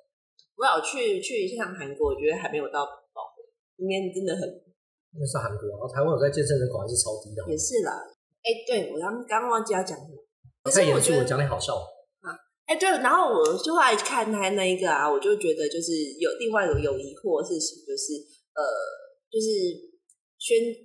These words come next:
Speaker 1: 非医疗人员不能宣称有疗效，对不对？可是疗效是什么？
Speaker 2: 医疗人员不能宣称有疗效。
Speaker 1: 哎，也，嗯。
Speaker 2: 你只要想要用，
Speaker 1: 非医疗
Speaker 2: 就看你讲，
Speaker 1: 是这样。
Speaker 2: 不是，你只要想要用它来打广告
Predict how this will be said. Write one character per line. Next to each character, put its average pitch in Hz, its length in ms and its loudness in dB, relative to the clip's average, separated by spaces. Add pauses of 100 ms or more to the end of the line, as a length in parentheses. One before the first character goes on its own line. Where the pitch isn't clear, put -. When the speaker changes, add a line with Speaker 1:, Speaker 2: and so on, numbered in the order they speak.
(560)
Speaker 1:
非 226 160 4
医 214 320 -2
疗 139 240 4
人 135 160 0
员 139 240 -6
不 185 80 -4
能 160 160 -2
宣 - 240 -6
称 160 160 -8
有 143 160 -10 (160)
疗 113 160 -8
效， - 240 0 (400)
对 - 80 -10
不 370 80 -12
对？ - 80 -12 (400)
可 - 160 0
是 226 80 -2
疗 185 180 2
效 180 280 4
是 180 100 4
什 170 80 -4
么？ - 80 -12 (320)
Speaker 2:
医 185 80 -6
疗 202 160 4
人 156 80 6 (120)
员 107 100 -4
不 147 40 2
能 139 140 4
宣 131 140 -4
称 127 100 -8
有 120 160 -2
疗 - 80 -8
效。 - 160 -14 (160)
Speaker 1:
哎， - 20 0
也， 165 140 0 (400)
嗯。 160 80 -10 (160)
Speaker 2:
你 151 100 0
只 147 140 -2
要 156 80 4
想 131 160 -2
要 139 80 4
用， 151 160 6
Speaker 1:
非 - 40 4
医 - 40 2
疗 196 140 4
Speaker 2:
就 180 60 6
看 180 120 6
你 143 80 4
讲， - 60 -2
Speaker 1:
是 - 20 -2
这 - 80 2
样。 - 160 -8
Speaker 2:
不 143 100 -2
是， 151 200 0
你 180 100 4
只 185 140 2
要 147 100 6
想 139 240 0
要 143 80 4
用 151 180 4
它 135 180 -2
来 113 200 -2
打 104 160 -2
广 113 160 -6
告 - 240 -6